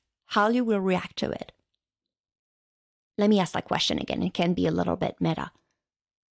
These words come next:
When you feel, "I don't wanna do that, I don't wanna feel it all," is it really because you don't want to feel it all? Or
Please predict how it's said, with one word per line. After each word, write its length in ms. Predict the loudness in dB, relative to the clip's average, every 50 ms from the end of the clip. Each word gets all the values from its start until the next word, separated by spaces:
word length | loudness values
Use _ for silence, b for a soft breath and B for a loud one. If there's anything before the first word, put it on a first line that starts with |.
| _ _ _ _ _ _ _ _ _ _ _ _ _ _ _ _ _ _ _ _ _ _ _ _
When 340 | 0 2 4 6 6 6 6
you 120 | 4 2
feel, 480 | 0 0 2 2 4 4 2 0 -2 -6 _ _ _ _
"I 240 | -4 -4 -4 -4 -2 0
don't 180 | 2 2 4 4
wanna 220 | 4 2 0 0
do 160 | -2 -2 -4
that, 260 | -2 -4 -4 -6 -6 -12 -20 _ _ _ _ _ _ _ _ _
I 140 | -4 -4 -4 0 2
don't 160 | 4 4 6
wanna 180 | 6 4 2 0
feel 320 | -2 -2 -2 -2 0 -2
it 100 | -2 -2
all," 260 | -4 -4 -6 -8 -12 _ _ _ _ _ _ _ _ _ _ _ _ _ _ _ _ _ _ 0
is 140 | 2 2 2
it 160 | 2 2 4
really 280 | 6 6 8 8 8 6
because 420 | 6 2 2 2 2 2 4 4
you 100 | 2 4
don't 320 | 4 4 4 4 4 2
want 480 | 2 2 2 2 2 2 0 -2 -4 -12 _ _ _
to 100 | -8 -8
feel 280 | -4 0 0 2 2 2
it 100 | 0 0
all? 220 | -2 -4 -4 -6 -12 _ _ _ _ _ _ _ _ _ _ _ _ _ _ _ 2
Or 220 | 4 4 4 2